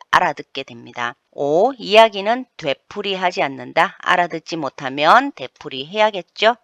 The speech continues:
정답 사 번이고요. 이백구십삼 쪽에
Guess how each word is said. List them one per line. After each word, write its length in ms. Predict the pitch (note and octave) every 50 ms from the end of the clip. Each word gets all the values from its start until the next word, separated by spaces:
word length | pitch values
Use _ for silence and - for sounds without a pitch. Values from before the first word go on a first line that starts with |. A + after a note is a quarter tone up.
| _ _ -
정답 440 | - C3 A#2+ B2 A#2 B2+ C3+ - -
사 200 | - G3 G3+ G3+
번이고요. 540 | A3+ A3+ A3 G#3 G3 - B3 B3+ C4 A3+ - _ _ _
이백구십삼 1040 | - C3+ C#3 C#3 - E3 F#3+ G3+ _ _ _ - E3+ - - - - G3 F#3+ F3+ F#3 F3+
쪽에 540 | - - F#3+ F#3 F#3 F3+ F#3+ F#3 F3+ -